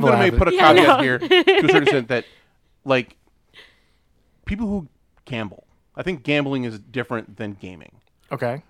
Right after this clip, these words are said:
Speaker 2: Um, because for gambling, gamblers, while they're in it, I, I would like to think that they're in it to the enjoyment
Speaker 3: Mm-hmm.
Speaker 2: of the game,
Speaker 1: Mm-hmm.
Speaker 2: right? There's a certain level of they're in it to win it, right? They're in it to,
Speaker 3: Yep.
Speaker 2: they're in it to gain money.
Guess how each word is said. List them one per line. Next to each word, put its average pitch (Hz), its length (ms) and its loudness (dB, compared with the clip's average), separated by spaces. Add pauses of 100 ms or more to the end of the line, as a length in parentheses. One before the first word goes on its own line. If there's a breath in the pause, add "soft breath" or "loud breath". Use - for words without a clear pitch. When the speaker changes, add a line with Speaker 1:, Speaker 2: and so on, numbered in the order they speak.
Speaker 2:
Um, 110 240 -6
because 117 320 -8
for 110 160 -16
gambling, 131 640 -6
gamblers, 147 560 -4
while 135 220 -2
they're 131 220 -2
in 135 260 -6
it, - 100 -20
I, 113 160 -12 (180)
I 104 220 -8
would 92 160 -18
like 87 240 -20
to - 80 -20 (120)
think - 340 -20
that 107 140 -14
they're 117 160 -2
in 120 120 -6
it 113 120 -10 (160)
to 110 340 -14
the 113 160 -14
enjoyment 123 520 -4
Speaker 3:
Mm-hmm. - 80 -14
Speaker 2:
of 107 120 -10
the 107 60 -12
game, 101 340 -12
Speaker 1:
Mm-hmm. - 100 -10
Speaker 2:
right? 127 200 -6 (600 soft breath)
There's 175 140 -6
a 180 60 -8
certain 202 240 -2
level 160 280 2
of 110 140 -2
they're 139 160 0
in 160 80 -2
it 160 120 -8
to - 120 -12
win 101 260 -8
it, - 180 -18 (300)
right? 110 260 -6
They're 127 140 0
in 151 60 0
it 151 100 -4
to, - 100 -8 (140)
Speaker 3:
Yep. 120 80 -8 (240 soft breath)
Speaker 2:
they're 143 160 0
in 156 80 -2
it 143 100 -8
to - 60 -16
gain 127 400 -4
money. 113 380 -6